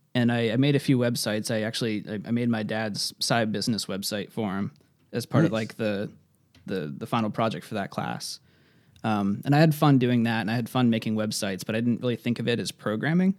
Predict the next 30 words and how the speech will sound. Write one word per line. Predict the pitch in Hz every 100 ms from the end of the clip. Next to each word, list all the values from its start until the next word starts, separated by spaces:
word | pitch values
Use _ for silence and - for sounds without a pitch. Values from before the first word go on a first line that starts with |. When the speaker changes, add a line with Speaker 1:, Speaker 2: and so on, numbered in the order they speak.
| _ _ _ _ _ -
Speaker 2:
Okay. | 123 87 170 - _
Speaker 1:
Um, | 110 104 95 101 143 -
and | 131
it |
wasn't | 123 143 143 131
until, | 117 127 117
like, | 113 107 - - - - _ -
you | 117 101
know, |
mi-, | 107 107 135
midway | 135 135 123
through | - 110
college | - 113 110 104
when | 107
I |
started | - 107 107 110
making | 107 113 110 107 113 - -
side | - 110 107 -
programs | 113 107 107 107 107
and | 117
applications | 117 120 - 104 - 107 104
that | 107
I |
started | - 110 104
to | 101
actually | - 87
have | 110
fun | - - 113 110
and | 107 104
realize | 104 104 -